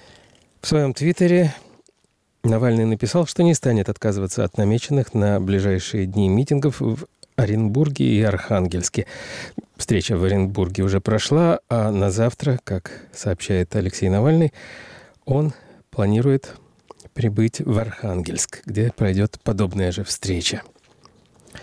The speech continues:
На шестерых активистов, задержанных накануне в Нижнем Новгороде на несогласованной акции в поддержку предвыборной кампании Алексея Навального,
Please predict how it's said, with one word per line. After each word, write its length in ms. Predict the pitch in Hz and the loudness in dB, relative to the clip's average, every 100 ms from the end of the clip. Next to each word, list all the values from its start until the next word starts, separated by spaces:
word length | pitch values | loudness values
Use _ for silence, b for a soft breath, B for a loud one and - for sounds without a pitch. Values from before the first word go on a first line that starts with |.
| B B B B B B B B | B B B B B B B B
На 60 | 180 | -2
шестерых 460 | - - 196 202 190 | 0 0 2 2 0
активистов, 480 | - 175 175 170 | 0 0 0 2
задержанных 580 | 147 156 156 135 147 - | 2 2 2 4 0 0
накануне 560 | 147 147 160 156 101 87 | 0 2 4 4 2 -2
в 180 | 87 117 | -2 0
Нижнем 320 | 120 123 127 | 0 2 2
Новгороде 460 | 156 95 87 82 | 2 0 -6 -4
на 100 | 95 | 0
несогласованной 800 | 107 113 - 120 113 151 127 120 | 2 0 0 -2 0 2 2 2
акции 280 | 123 - 117 | 2 0 -4
в 80 | - | -2
поддержку 460 | 117 113 117 - | -2 0 -2 -2
предвыборной 600 | 107 110 110 107 107 107 | -4 0 2 0 0 -2
кампании 460 | - 104 117 104 98 | 0 -2 0 2 2
Алексея 340 | 98 - 104 | 0 -2 0
Навального, 540 | 101 127 160 156 143 | 2 4 4 4 2